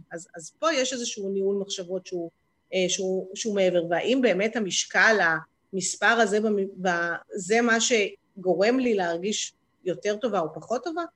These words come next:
זה שוב, זה ניהול מחשבות של שנים, זה לא לקח ב-, ברגע אחד, אבל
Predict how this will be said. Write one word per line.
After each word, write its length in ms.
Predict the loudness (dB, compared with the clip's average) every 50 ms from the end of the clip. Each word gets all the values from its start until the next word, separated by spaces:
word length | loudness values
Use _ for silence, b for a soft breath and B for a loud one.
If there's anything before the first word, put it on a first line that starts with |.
| _ _ _ _ _ _ _ -6
זה 140 | -2 -2 0
שוב, 340 | 2 2 2 0 0 -2
זה 280 | -2 -2 0 0 2 2 2
ניהול 240 | 4 4 4 4 4
מחשבות 380 | 2 0 -4 -2 -2 -2 -2
של 120 | 0 0 0
שנים, 380 | 0 0 0 2 2 2 2
זה 120 | 2 2 2
לא 180 | 2 4 4
לקח 340 | 2 2 2 -2 -4 -6 -4 -2
ב-, 60 | 0 0 0 0 -2 -8
ברגע 540 | -6 -2 -2 0 0 2 2 2 2 0 -2 -4 -4
אחד, 240 | -8 -8 -8 -6 -6 -6 -10 -10 -6
אבל 140 | -4 -4 -4